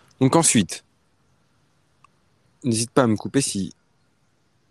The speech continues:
si tu as des questions. Et n'hésitez pas à envoyer vos audios si vous avez des questions vis-à-vis de ça.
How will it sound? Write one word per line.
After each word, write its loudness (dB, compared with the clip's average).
si -16
tu -8
as -2
des -8
questions. -10
Et 4
n'hésitez 0
pas 0
à 0
envoyer -2
vos -2
audios -2
si -6
vous -2
avez 2
des -6
questions -6
vis-à-vis -6
de -14
ça. -6